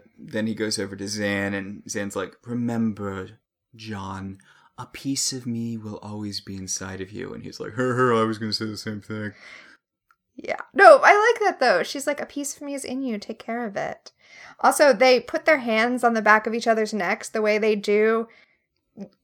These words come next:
Speaker 2: you know.
Speaker 1: When they're s-, brain boinking.
Speaker 2: Yeah, so, I mean, this is basically, like, wrapping your legs around someone.
Speaker 1: It's a very intimate goodbye gesture.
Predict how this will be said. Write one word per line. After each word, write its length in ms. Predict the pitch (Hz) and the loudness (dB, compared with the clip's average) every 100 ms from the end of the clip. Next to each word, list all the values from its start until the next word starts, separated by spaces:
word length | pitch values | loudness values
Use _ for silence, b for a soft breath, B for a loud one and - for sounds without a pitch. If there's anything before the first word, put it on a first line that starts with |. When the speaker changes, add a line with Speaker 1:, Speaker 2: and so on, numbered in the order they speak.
| _ 190 | _ -2
Speaker 2:
you 160 | 226 | 4
know. 300 | 208 196 185 - _ | 6 4 2 -10 _
Speaker 1:
When 200 | 117 107 | -6 -2
they're 300 | 107 104 - _ _ _ _ | 0 -2 -6 _ _ _ _
s-, 140 | - - - _ | -12 -12 -18 _
brain 380 | 104 98 101 104 | -8 -4 -4 -4
boinking. 600 | 101 107 107 113 110 110 b b b - | -4 -4 -4 -2 -2 -4 b b b 4
Speaker 2:
Yeah, 220 | 247 208 | 6 8
so, 140 | - | 6
I 100 | 220 | 4
mean, 220 | 277 247 226 | 4 0 -2
this 160 | 311 | 0
is 100 | 359 | 0
basically, 760 | - 247 262 269 226 196 196 - - - | 2 2 2 -2 -2 0 -2 -4 -14 -4
like, 540 | 202 196 185 - - _ _ _ _ _ _ _ _ - | 2 4 2 -6 -16 _ _ _ _ _ _ _ _ -6
wrapping 420 | 202 160 233 233 | 2 4 4 0
your 160 | 190 165 | 0 4
legs 300 | 196 240 214 | 4 4 0
around 340 | 135 139 202 | 2 2 0
someone. 560 | - 151 143 85 151 247 _ _ _ _ _ | -2 -4 -4 -4 -4 -8 _ _ _ _ _
Speaker 1:
It's 80 | - | -8
a 80 | 117 | 2
very 300 | 131 131 - | 4 4 2
intimate 500 | 117 113 117 104 98 | -2 -4 -4 -6 -6
goodbye 340 | 95 95 95 | -8 -6 -6
gesture. 540 | - 101 - 101 98 | -8 -12 -12 -12 -12